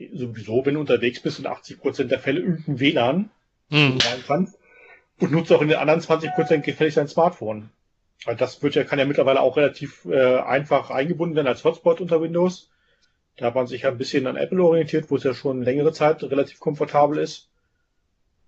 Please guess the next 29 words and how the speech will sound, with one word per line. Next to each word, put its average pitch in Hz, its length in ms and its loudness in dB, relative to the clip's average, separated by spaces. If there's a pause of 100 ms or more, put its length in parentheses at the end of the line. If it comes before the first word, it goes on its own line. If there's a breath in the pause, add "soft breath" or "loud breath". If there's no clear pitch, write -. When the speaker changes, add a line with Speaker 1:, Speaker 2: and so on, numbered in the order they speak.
(140)
Speaker 1:
Da 110 100 -4
ist - 100 -4
halt 120 120 0
die 117 40 -10
Frage, 131 360 4
lohnt 123 280 2
sich 151 140 -6
der 139 140 2
Aufwand 147 340 2
für 135 140 -8
die 135 140 -10
paar 151 180 2
Leute, 135 340 2
die 147 80 -10
dann 120 240 -8
wirklich 180 400 -2
mal, 151 600 0
äh, 131 180 0
einen 120 200 -10
Hotspot - 520 -4
brauchen 131 480 0
oder 131 260 2
die 127 260 -8
L 135 140 0
T 165 140 -8
E-Funktionalität 143 680 -4
im 160 120 -6
Gerät 127 300 0
brauchen? 165 420 2